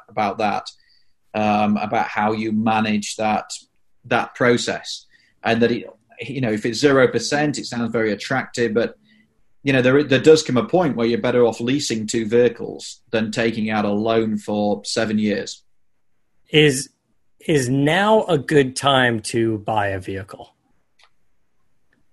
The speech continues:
Speaker 1: Now
Speaker 2: Are the incentives worth it, or is it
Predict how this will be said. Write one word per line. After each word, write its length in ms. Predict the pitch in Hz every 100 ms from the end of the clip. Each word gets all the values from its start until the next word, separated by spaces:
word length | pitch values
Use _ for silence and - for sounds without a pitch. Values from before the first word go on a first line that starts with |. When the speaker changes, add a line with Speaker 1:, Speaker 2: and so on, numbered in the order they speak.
| _ _ _ _ - _ _ -
Speaker 1:
Now 360 | 143 170 196
Speaker 2:
Are 180 | 190 160
the 140 | 151 156
incentives 720 | 143 - 196 196 190 139 139
worth 520 | 127 127 143 147 -
it, 240 | 196 202 -
or 260 | 156 135
is 120 | 131 120
it 240 | 127